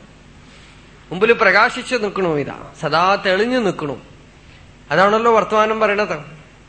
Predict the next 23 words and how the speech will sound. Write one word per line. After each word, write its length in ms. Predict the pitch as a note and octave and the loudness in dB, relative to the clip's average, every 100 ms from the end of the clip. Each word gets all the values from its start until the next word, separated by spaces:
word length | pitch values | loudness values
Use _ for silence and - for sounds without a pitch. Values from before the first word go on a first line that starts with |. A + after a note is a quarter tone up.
| - - | -6 -4
അസ്മത്പതിഹി 1080 | E3+ - A3 - - A3+ A3+ A3+ G#3 A#3 - | -2 -2 -2 -2 0 -2 -2 -4 -2 -2 -2
അസുപതിഹി. 680 | E3+ E3+ A#3+ G3 G3 G3 F#3+ | -4 -2 -2 -2 -2 -6 -4
അസുപതി 420 | D#3 E3+ G3 G#3 | -4 -4 -6 -4
എന്ന് 120 | A3 | -4
വെച്ചാ 140 | G#3+ A3+ | -2 -2
പ്രാണനാഥൻ. 760 | F#3 D#3 E3+ F#3+ F3+ E3 D3+ - - - - - - - | 0 0 0 0 0 -2 -8 -16 -20 -20 -20 -20 -20 -10
എനിക്ക് 200 | G3 A#3 | -4 0
എന്തു 420 | A3 E3 G3 A3+ | 0 0 -2 0
വേണം? 280 | C4+ A#3+ B3 | 2 2 2
ഒന്നും 520 | E3+ G3 B3 C4+ D4 | -2 -4 -6 -4 -2
വേണ്ട 220 | G3+ F3 | 0 0
ഭഗവാനെ. 540 | F3 D3+ D3 D3 C#3+ A#2+ - - - - - - | -2 -2 -6 -6 -8 -12 -20 -20 -20 -20 -20 -8
എനിക്കിതാ 420 | E3 G3+ A#3 G#3 | -6 -4 0 2
ഇവരൊക്കെ 360 | F#3 G3 G3+ G3+ | 2 0 -6 -6
ഈ 80 | G#3+ | -6
നാഗത്തിന്റെ 680 | G3 E3+ G3+ A3+ - A3+ | -2 0 0 -2 -4 -4
പൃഷ്ഠം, 520 | F#3+ F#3 - - F3 D#3+ | -4 -6 -6 -6 -8 -8
സ്വർഗത്തിന്റെ 500 | F3 E3+ G#3+ A3 A3 | -8 -8 -6 -4 -4
പൃഷ്ഠത്തിൽ 480 | G3 - G3 G3+ G#3+ | -4 -4 -4 -2 -2
ഇരിക്കാനാണല്ലോ 760 | G3+ G#3 G#3 G3 G3 G3 G3 F#3 | 0 2 2 2 0 0 -2 -2
കാമിക്കണത്, 540 | E3 F#3 F#3+ F#3+ F#3+ | -2 -2 -6 -6 -6
എനിക്ക് 260 | D3+ D3 C#3+ | -8 -8 -8
വേണ്ട. 260 | A#2+ A#2+ | -8 -8